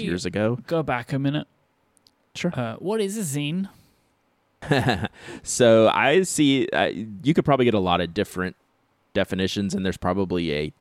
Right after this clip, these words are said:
Speaker 1: technical definition, but I see it as just a self-published, low-budget piece of art, essentially.
Speaker 2: So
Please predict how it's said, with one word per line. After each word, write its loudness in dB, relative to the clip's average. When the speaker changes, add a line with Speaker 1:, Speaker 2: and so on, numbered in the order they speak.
Speaker 1:
technical -4
definition, -2
but 2
I 4
see 0
it 2
as -2
just -2
a -2
self-published, 0
low-budget -4
piece -6
of -8
art, -8
essentially. -8
Speaker 2:
So 0